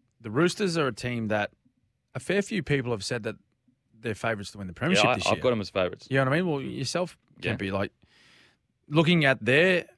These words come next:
Speaker 1: their roster on paper, that it's one of the strongest.
Speaker 2: Mm.
Speaker 1: I don't know if it's, it is the strongest in the N R L, but it's one of.
Speaker 2: Mm.
Speaker 1: And, and rightly so, you consider them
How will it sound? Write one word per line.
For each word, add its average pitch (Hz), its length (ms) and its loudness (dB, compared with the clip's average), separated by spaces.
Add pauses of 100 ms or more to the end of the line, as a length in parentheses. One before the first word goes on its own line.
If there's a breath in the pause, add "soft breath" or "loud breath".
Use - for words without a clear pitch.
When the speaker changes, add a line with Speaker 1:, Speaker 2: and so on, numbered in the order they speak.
Speaker 1:
their 123 280 2
roster 117 360 -2
on 95 140 -6
paper, 95 380 -6
that 135 220 -6
it's - 340 -10
one 123 320 -4
of 113 220 -4
the 101 60 -10
strongest. - 640 -6
Speaker 2:
Mm. 95 220 -12
Speaker 1:
I 117 80 -2
don't 120 120 0
know 113 120 2
if 101 100 -2
it's, - 200 -10
it 113 160 -6
is 113 160 -4
the 135 100 0
strongest 135 420 -4
in 127 80 -8
the 127 100 -4
N 123 80 -4
R 123 100 -2
L, 170 140 0
but 123 160 -2
it's - 160 -10
one 117 200 0
of. 107 340 -2
Speaker 2:
Mm. 95 220 -12 (460 soft breath)
Speaker 1:
And, 110 380 0
and 113 200 -2
rightly 131 360 2
so, 107 440 -4 (720)
you 104 140 -12
consider 113 360 -4
them 104 420 -4